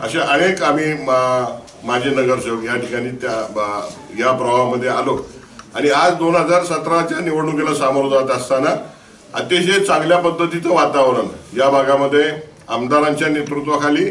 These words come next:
आणि दे-, बा-, राज्यामध्ये देवेंद्रजी फडणवीस मुख्यमंत्रींच्या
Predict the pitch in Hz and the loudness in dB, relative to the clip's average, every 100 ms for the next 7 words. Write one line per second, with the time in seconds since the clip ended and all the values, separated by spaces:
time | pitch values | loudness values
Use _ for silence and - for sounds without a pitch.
0 | - 113 127 143 143 139 117 131 - 120 | -4 -4 -2 -2 -2 -4 -2 -2 -2 0
1 | 120 120 123 127 135 139 135 143 147 139 | 0 0 0 0 2 2 2 2 2 2
2 | 131 135 135 143 143 143 127 127 131 135 | 0 -2 -2 -2 0 -2 -4 -4 -4 -4
3 | 127 123 165 160 160 160 - 165 165 165 | -4 -2 0 0 -2 -4 0 2 4 2